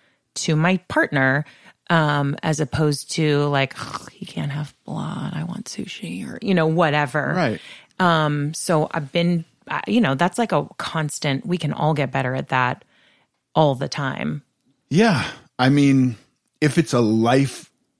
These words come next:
Speaker 2: lifelong thing that you're changing, you, you kind of gotta get, you gotta come to some kind of agreement on that, right?
Speaker 1: Yeah.
Speaker 2: And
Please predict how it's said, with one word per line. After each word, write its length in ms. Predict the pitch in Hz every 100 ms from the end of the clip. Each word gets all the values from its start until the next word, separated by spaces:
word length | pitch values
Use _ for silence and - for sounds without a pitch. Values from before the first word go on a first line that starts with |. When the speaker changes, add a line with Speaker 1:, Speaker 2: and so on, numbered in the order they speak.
| _ _ _ -
Speaker 2:
lifelong 840 | 104 113 127 117 113 120 113 110
thing 560 | 98 - 180 185 127 110
that 160 | 113 -
you're 140 | 104
changing, 840 | - - 151 156 131 104 101 104 - _ _ _ _ _ _ _ _ _ _ _ -
you, 180 | 117 110
you 140 | 107 -
kind 420 | - - 151 147
of 160 | 123 110
gotta 300 | 127 117 113
get, 400 | 107 127 123 - _ _ _ _ _ _ _ _
you 80 | 110
gotta 360 | 143 143 127 - -
come 280 | 135 160 147
to 140 | 127
some 500 | - - - 190 196
kind 340 | - 107 101 95
of 80 | 95
agreement 540 | 92 101 98 92 87 _ _ _ -
on 240 | 107 101
that, 260 | 92 82 -
right? 340 | - 101 135 151
Speaker 1:
Yeah. 260 | 156 127 117 -
Speaker 2:
And 360 | 117 113 113